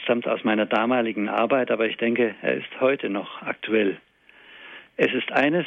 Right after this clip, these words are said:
der hervorragendsten Merkmale der Liturgiekonstitution des Zweiten Vatikanischen Konzils, dass sie kein Katalog von Verboten ist,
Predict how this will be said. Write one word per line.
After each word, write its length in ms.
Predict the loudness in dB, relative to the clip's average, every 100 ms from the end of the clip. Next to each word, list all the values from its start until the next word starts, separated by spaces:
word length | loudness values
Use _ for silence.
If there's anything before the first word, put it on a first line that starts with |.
| 2
der 140 | 2
hervorragendsten 960 | 2 -2 0 2 2 0 -2 -8 -6 -2
Merkmale 800 | 0 0 0 0 0 0 -2 -2
der 140 | 0 0
Liturgiekonstitution 1160 | 2 0 2 2 2 0 -2 -4 -4 0 0
des 140 | 0 -6 0
Zweiten 320 | 0 0 -2
Vatikanischen 680 | -2 -4 -4 -2 -2 -4
Konzils, 520 | -2 -2 0 2 2 0 -6 _ -16 -12 -10 -12 -2
dass 140 | 0 0
sie 100 | 2
kein 340 | 4 2 2
Katalog 480 | 0 0 2 0 -2
von 160 | -4
Verboten 500 | -2 0 0 0 0
ist, 200 | -2 -2